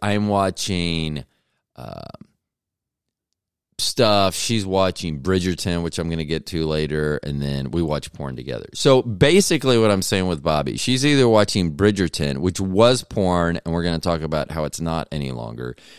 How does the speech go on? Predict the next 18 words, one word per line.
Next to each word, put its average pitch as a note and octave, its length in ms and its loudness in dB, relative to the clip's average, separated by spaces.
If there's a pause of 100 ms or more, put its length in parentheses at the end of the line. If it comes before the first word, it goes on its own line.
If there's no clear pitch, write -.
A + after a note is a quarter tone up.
(140)
and D2+ 180 -6
then, C#2+ 300 -4 (240)
or G2+ 100 -4
we F2+ 140 4
watch D2 380 0 (160)
just, D2+ 200 -10
like, - 260 -12 (360)
regular G1+ 360 -10
porn. G1+ 300 -16 (1500)
I'm G#2+ 260 -6
just D#2+ 680 -4
kidding. B1+ 840 -6 (880)
We B2+ 260 2
do G2+ 240 0
not D2+ 380 -4
watch A1+ 380 -10
porn G1+ 320 -18 (2250)
together. A1+ 540 -6